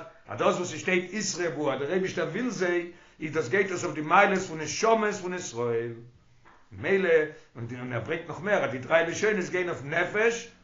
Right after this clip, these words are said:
און רוח און נשמה, וואו דאס א חלק פון, אלעס א חלק פון די, פון די נשמה ישראל. מילא ווערט דאך ווייטער צוריק, ווערט אויף די שילה, מיר קענען נישט ענטפער, אז עס רעדט זיך דא וועגן דעם גוף, עס רעדט זיך דא וועגן די נשמה,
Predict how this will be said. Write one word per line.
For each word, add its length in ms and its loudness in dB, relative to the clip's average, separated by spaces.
און 80 -6
רוח 540 6
און 140 -6
נשמה, 360 0
וואו 140 -4
דאס 180 -4
א 120 2
חלק 480 -2
פון, 300 -2
אלעס 300 4
א 60 -2
חלק 280 0
פון 220 -4
די, 280 -4
פון 120 -10
די 60 -8
נשמה 380 -2
ישראל. 460 -2
מילא 260 0
ווערט 180 0
דאך 100 -6
ווייטער 280 2
צוריק, 220 -6
ווערט 180 -2
אויף 100 -12
די 100 -10
שילה, 260 2
מיר 120 -4
קענען 220 2
נישט 200 -4
ענטפער, 280 -2
אז 120 -2
עס 60 -8
רעדט 100 -2
זיך 100 -10
דא 80 -4
וועגן 280 -2
דעם 180 -4
גוף, 300 -2
עס 80 -14
רעדט 140 0
זיך 100 -4
דא 60 0
וועגן 260 -4
די 120 0
נשמה, 400 4